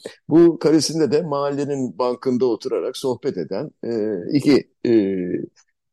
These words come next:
hanım görüyoruz, iki kadıncağız. Memleketin kadınları bunlar. Hayati'nin tiplemeleri, e, kendi aralarında konuşurken genellikle gazete manşetleri üzerine, e, son derece basit yorumlarda bulunurlar.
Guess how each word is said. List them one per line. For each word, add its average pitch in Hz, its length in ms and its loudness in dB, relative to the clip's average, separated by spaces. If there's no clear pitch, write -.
hanım 117 460 2
görüyoruz, 82 420 4
iki 104 160 -2
kadıncağız. 90 840 -2
Memleketin 101 520 -2
kadınları 82 520 -10
bunlar. 107 420 -2
Hayati'nin 135 500 2
tiplemeleri, 139 720 0
e, - 60 -18
kendi 135 260 2
aralarında 131 460 4
konuşurken 135 560 -4
genellikle 127 600 -2
gazete 151 500 0
manşetleri 120 680 -4
üzerine, 113 680 -6
e, 131 240 -2
son 185 320 2
derece 127 280 4
basit 139 320 0
yorumlarda 143 600 0
bulunurlar. 92 420 -6